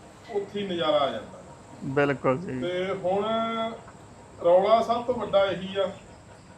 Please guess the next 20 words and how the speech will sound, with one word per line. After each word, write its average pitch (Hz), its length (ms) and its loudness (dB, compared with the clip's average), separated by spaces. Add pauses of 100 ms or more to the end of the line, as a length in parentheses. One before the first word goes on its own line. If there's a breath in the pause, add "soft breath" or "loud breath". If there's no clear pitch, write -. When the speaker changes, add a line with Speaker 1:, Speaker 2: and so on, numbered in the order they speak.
(140)
Speaker 1:
ਜਿੱਥੇ 208 220 -4
ਵੀ 240 140 -6
ਕਿਤੇ 233 180 -4
ਜਾਂਦੇ 185 500 0
ਆ, 180 180 0 (280)
Speaker 2:
ਬਿਲਕੁਲ 143 380 -2
ਜੀ। 127 60 -6
Speaker 1:
ਡਾਕਟਰ 180 280 2
ਸਾਹਿਬਾਨ 202 540 2
ਇਹ 220 120 -4
ਪੁੱਛਦੇ 214 280 -6
ਹੁੰਦੇ 202 200 -6
ਨੇ, 196 160 -8 (420)
"ਤੁਹਾਡੀ 160 180 -8
ਨੀਂਦ 170 220 -8 (100)
ਪੂਰੀ 185 200 -10
ਹੋਈ?" 208 380 -4 (120)
Speaker 2:
ਹਾਂ, 147 160 -2
ਹਾਂ। 131 560 -2 (100)
Speaker 1:
ਹੂੰ? 254 280 -4